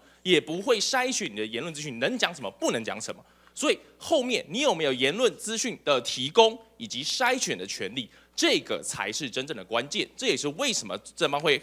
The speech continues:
后续来跟我们继续讨论的原因。那我们今天回过头来要理解一件事情，就是对方辩友会认为，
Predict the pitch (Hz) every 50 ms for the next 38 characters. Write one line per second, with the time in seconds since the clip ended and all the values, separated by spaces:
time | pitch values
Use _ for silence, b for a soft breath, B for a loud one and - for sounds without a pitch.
0 | - - - - 202 165 - - 135 113 117 127 120 104 95 - 113 110 - -
1 | - - - 135 143 120 90 90 90 90 120 147 156 160 - _ b b b b
2 | b b b b 294 311 254 185 131 113 127 143 190 208 214 - - _ _ -
3 | - 170 175 233 202 147 131 - - _ _ - - - 226 214 165 127 - -
4 | 196 - 117 95 - 120 110 - - 123 101 - - - b b b b b -
5 | 240 262 247 254 - 320 339 320 247 208 214 214 214 220 214 254 226 180 120 -
6 | - 185 175 160 160 220 320 311 233 170 120 107 101 92 85 -